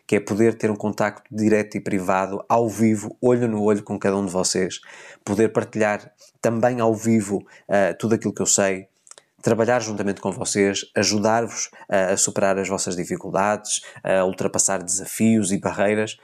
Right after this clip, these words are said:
para que vocês possam, de facto, ter uma vida mais feliz, mais próspera e mais abundante. Portanto, meus amigos, fico por aqui neste mês de outubro de dois mil e vinte e três com mais um newsletter. Ahm, espero que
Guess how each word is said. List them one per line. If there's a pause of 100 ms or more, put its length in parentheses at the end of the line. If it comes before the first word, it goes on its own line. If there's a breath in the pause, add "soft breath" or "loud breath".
(160 loud breath)
para
que
vocês
possam,
de
facto,
ter
uma
vida
mais
feliz, (320 soft breath)
mais
próspera (260)
e
mais
abundante. (540 loud breath)
Portanto,
meus
amigos,
fico
por
aqui
neste
mês
de
outubro
de
dois
mil
e
vinte
e
três
com
mais
um
newsletter. (300 loud breath)
Ahm,
espero
que